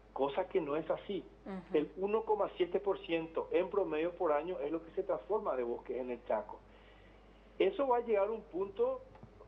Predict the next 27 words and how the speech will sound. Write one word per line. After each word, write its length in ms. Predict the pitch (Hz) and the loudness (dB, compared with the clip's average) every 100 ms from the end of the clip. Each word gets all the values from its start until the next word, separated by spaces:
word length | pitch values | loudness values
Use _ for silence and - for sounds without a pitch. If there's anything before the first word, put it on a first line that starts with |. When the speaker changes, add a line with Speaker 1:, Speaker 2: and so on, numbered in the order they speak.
| - - | -10 -4
Speaker 1:
por 120 | 143 | -4
supuesto, 440 | 160 165 165 165 | 0 0 0 0
ese 180 | 151 185 | -2 -2
porcentaje 560 | 190 190 180 165 165 175 | -2 -4 -2 0 2 2
va 100 | 165 | 4
a 40 | |
ir 140 | 151 - | 2 -2
sumando 400 | 185 147 147 175 | 2 2 4 4
y 40 | |
va 100 | 165 | 4
a 60 | 185 | 4
llegarse 380 | 180 180 - | 4 4 2
a 60 | 220 | 0
un 180 | 214 196 - | 0 -4 -6
punto 340 | 175 214 185 | -2 -2 0
de 180 | 156 160 | 2 2
equilibrio 540 | 214 160 294 - 370 - - - - - - - - | 0 -2 -2 0 -2 -2 -12 -20 -20 -20 -20 -4 2
en 180 | 156 160 | 4 4
donde 480 | 165 165 160 151 - - - - - - - | 2 2 2 2 -4 -20 -20 -20 -20 -20 -4
este 340 | 135 156 - 196 | 2 2 2 2
modelo 420 | 214 190 175 190 | 2 2 2 2
de 120 | 196 | 2
desarrollo 560 | 196 220 175 160 185 190 - - - - - - - - - - | 2 0 0 -2 -4 -8 -12 -20 -20 -20 -20 -20 -20 -20 -20 0
deberá 400 | 143 165 139 151 | 2 4 6 4
buscar 520 | 214 - - 160 202 - | 4 -2 2 2 2 0
otras 300 | 147 156 156 | -2 0 2
alternativas. 760 | 160 160 151 139 - 156 139 | 2 0 -2 -2 -4 -2 -2